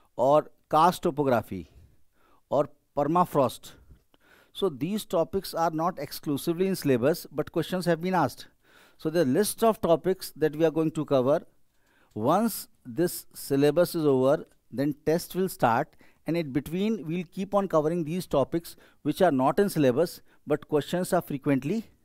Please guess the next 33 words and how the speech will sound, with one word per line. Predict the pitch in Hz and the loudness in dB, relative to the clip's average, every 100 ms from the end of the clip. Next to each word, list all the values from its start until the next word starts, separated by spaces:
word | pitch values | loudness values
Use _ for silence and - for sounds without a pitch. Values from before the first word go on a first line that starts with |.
| _ _ | _ _
asked. | 120 104 - - _ _ _ _ _ _ _ _ _ _ _ _ _ _ - | -2 -2 -6 -18 _ _ _ _ _ _ _ _ _ _ _ _ _ _ -12
So | - 214 | -2 0
this | 131 175 - | 2 -2 2
way | 214 220 | 2 4
we | 208 | 2
are | 180 | 2
going | 160 190 | 0 -2
to | 190 | -4
cover | 185 180 185 165 _ - | -2 2 2 0 _ -10
this | 131 147 | -8 -4
syllabus | 151 135 139 170 - | 0 2 0 -4 -4
holistically | 135 156 - 180 135 127 156 | -2 -2 -2 -2 0 0 -2
in | 147 147 | -6 -4
five | - 131 | 0 0
months. | 110 85 82 - - _ _ _ _ _ - | 0 -6 -12 -18 -20 _ _ _ _ _ -4
Although | 123 147 175 180 - | -2 0 -2 -2 -8
syllabus | - 123 120 135 156 - - | -8 -4 -2 0 -2 -4 -6
as | 131 | -6
such | - - 127 - | -4 -4 -4 -4
gets | 120 127 - | -6 -6 -4
covered | 123 123 127 | -2 -2 -2
in | 139 131 | -4 -6
four | - 139 | -6 -4
months, | 110 104 147 - _ _ _ _ | -4 -6 -8 -12 _ _ _ _
but | 143 156 | -4 -4
one | 120 117 170 | -2 0 0
month | 190 196 196 | -2 -4 -2
is | 180 | -2
exclusively | 151 - - 151 - 170 185 | -4 -6 -8 -8 -6 -4 -4
kept | - 156 - | -2 -2 -2
for | - 165 | -4 -4
current | - 135 139 143 | -2 -2 0 -2
updates, | 131 139 147 - | 0 0 -2 -4